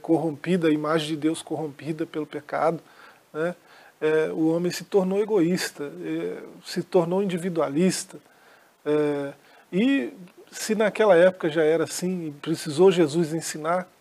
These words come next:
que o cristão, ele, ele vive uma outra realidade, ele é de um outro reino, né? Ele tem uma outra cidadania, então ele deve agir diferente.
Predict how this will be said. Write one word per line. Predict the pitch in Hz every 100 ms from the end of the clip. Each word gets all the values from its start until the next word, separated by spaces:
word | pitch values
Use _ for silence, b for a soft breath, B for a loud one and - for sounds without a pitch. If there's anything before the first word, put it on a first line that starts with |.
| b b b _ _
que | - 165
o |
cristão, | 156 151 - 160 170 165 156
ele, | 151 160 -
ele | 175 170
vive | 143 190 165
uma | 175 170
outra | 156 196 196
realidade, | 180 160 151 139 160 170 156
ele | 160 160
é | 165
de | 156
um | 165
outro | 156 190 185 156
reino, | 151 170 185 156 147 b b b _
né? | 151 165 170
Ele | 170 160 160
tem | 175
uma | 180 160
outra | 180 208 196
cidadania, | 190 160 156 151 143 180 190
então | 160 165 180
ele | 170
deve | 151 180 170
agir | 135 160
diferente. | 160 - 147 190 190 -